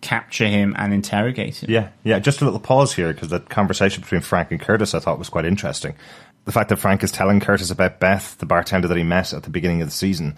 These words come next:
Speaker 2: he's saying to him that he was actually thinking of settling down with her, that this is the first woman that he's met since his wife,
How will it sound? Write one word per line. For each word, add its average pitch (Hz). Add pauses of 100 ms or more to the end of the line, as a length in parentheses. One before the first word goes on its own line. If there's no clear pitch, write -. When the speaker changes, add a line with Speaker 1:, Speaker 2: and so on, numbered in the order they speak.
(220)
Speaker 2:
he's 90
saying 120
to 101
him 80
that 80
he 90
was 82
actually 98
thinking 98
of 95
settling 101
down 92
with 120
her, - (280)
that 90
this 92
is 78
the 87
first -
woman 78
that 76
he's 73
met 78
since -
his 78
wife, 78